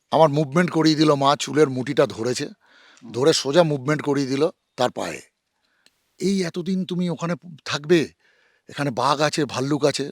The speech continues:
Speaker 1: তবে বর্তমান সময়ে অনেক পরিবর্তন হয়েছে।
Speaker 2: হুম।
Speaker 1: শৈলেন্দ্রবাবুর বই, ওটা পড়-, শুনলে আপনি বুঝতে পারবেন, তপভূমি নর্মদা, এখন অনেক পরিবর্তন হয়েছে। সরকার রাস্তাঘাটও অনেক ভালো করেছে,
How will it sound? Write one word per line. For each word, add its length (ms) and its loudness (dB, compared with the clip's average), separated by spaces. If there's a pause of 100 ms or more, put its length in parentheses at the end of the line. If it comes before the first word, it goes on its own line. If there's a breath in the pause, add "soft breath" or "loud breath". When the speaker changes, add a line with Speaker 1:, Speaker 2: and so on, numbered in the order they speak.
Speaker 1:
তবে 160 0
বর্তমান 380 -4
সময়ে 220 -4
অনেক 200 -2
পরিবর্তন 540 -4
হয়েছে। 400 -2 (280 soft breath)
Speaker 2:
হুম। 220 -20 (360 soft breath)
Speaker 1:
শৈলেন্দ্রবাবুর 640 -2
বই, 240 -2
ওটা 240 -4 (120)
পড়-, 160 -8
শুনলে 300 -6
আপনি 180 -4
বুঝতে 260 -8
পারবেন, 260 -6
তপভূমি 400 -8
নর্মদা, 420 -8
এখন 300 -14
অনেক 220 -10
পরিবর্তন 420 -12
হয়েছে। 180 -12
সরকার 340 -2 (440 loud breath)
রাস্তাঘাটও 460 -6
অনেক 180 -2
ভালো 220 -4
করেছে, 340 -6